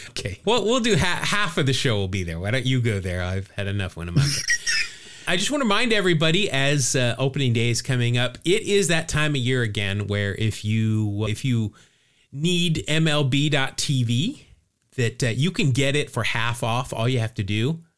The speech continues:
Now, again, we make no money off of this. This is not sponsored.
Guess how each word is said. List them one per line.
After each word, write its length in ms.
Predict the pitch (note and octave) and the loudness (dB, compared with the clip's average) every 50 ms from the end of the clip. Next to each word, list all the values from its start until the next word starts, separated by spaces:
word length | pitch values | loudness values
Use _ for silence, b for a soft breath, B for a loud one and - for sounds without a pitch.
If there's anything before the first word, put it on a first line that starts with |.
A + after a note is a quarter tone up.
| _ _ - | _ _ -8
Now, 180 | G#2 G#2+ G2+ | -6 -6 -2
again, 320 | - B2 B2 D#3+ A#2 F#2 - | -2 -2 -2 -2 -2 -2 -2
we 160 | - E3+ G#3+ G3 | -2 0 0 2
make 260 | E3+ D#3+ D3 - - | 2 0 -2 -2 -4
no 240 | - C3+ C#3 C#3 C#3 | -4 -2 0 0 0
money 260 | C3+ B2+ A#2+ G#2+ G2 | 0 0 0 0 -2
off 200 | F#2 F2+ - - | -2 -4 -8 -10
of 80 | D#2 | -12
this. 200 | - - - - - | -10 -8 -8 -6 -4
This 180 | G#2 G2 - | -4 -6 -4
is 120 | A2 G2+ - | -6 -4 -4
not 260 | A#2 A2+ A2+ G2+ - | -2 -4 -2 -4 -6
sponsored. 600 | - - B2+ B2 A#2+ A#2+ A#2+ - C3+ B2 A#2+ | -4 -2 0 0 0 0 0 0 0 0 -2